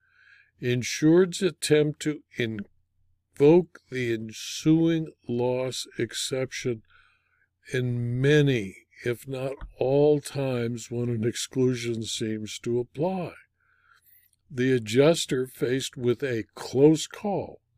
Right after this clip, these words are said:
should consider leaning toward a covered loss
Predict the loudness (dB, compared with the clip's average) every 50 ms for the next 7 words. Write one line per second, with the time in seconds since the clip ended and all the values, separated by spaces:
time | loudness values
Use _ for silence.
0 | _ _ _ _ _ _ _ _ _ -16 -2 0 0 0 0 0 -2 -2 -2 -2
1 | -2 0 2 2 4 2 2 0 -2 -2 -2 -2 -2 0 0 0 0 0 0 0
2 | -2 -4 -8 -8 -2 0 2 4 4 4 4 2 2 -2 -2 -4 -4 -4 -4 -2
3 | 0 -2 -2 0 -2 -2 -2 -2 -2 -4 -6 -8 -8 -10 -12